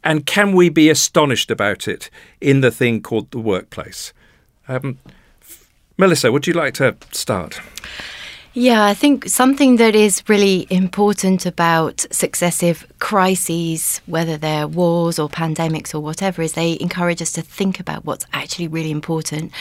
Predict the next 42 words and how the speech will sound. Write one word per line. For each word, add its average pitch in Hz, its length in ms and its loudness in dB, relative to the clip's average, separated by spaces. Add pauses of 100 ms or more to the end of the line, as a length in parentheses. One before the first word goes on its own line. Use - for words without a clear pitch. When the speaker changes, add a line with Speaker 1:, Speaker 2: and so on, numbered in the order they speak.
(320)
Speaker 2:
and 170 100 -4
what 185 140 6
is 185 120 0
the 175 100 -4
core 185 500 0
of 180 100 -6
what 175 220 -2
we 165 100 -4
do. 160 400 -2 (380)
And 226 100 4
actually 285 260 2
the 240 80 4
word 233 180 4
crisis, 262 500 2
I 170 80 2
think 233 480 0
I'm 175 100 0
right 180 180 0
in 170 100 -2
saying, 160 240 0
comes 196 340 0
from 180 280 2
the 175 120 0
Latin, 185 580 0 (540)
um, 175 440 0
to 180 140 -4
sort. 180 480 0
So 180 140 0
it's - 160 -2
to - 160 -6
sift - 580 0
something. 160 520 -4
So 196 160 0
we 208 100 -2
sift - 480 2
out 160 460 -2 (320)
what's - 240 -2
not 233 260 2
important 156 500 -6
to 147 220 -8
us, - 160 -8
and 180 420 0